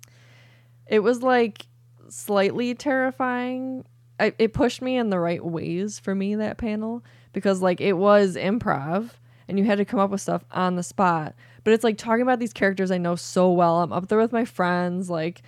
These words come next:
it was just this big comedy hour.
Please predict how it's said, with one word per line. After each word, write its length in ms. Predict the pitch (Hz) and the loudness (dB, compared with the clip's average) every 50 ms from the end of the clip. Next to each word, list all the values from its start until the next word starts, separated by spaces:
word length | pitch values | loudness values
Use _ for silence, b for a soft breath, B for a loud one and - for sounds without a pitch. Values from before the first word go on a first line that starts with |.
| b b b b b b | b b b b b b
it 60 | - 214 | 0 0
was 160 | 202 202 190 | 2 0 2
just 220 | - 214 214 208 - | 0 -2 -2 0 -2
this 160 | 220 208 190 | -4 -4 -2
big 300 | 175 185 185 185 180 - | 0 0 0 0 0 -4
comedy 500 | - - - 160 185 185 175 165 165 - | -8 -6 -4 -2 -2 0 -2 -2 -2 -2
hour. 580 | - 82 98 101 110 117 139 175 208 220 202 | 0 0 0 0 -2 -4 -4 -4 -4 -4 -8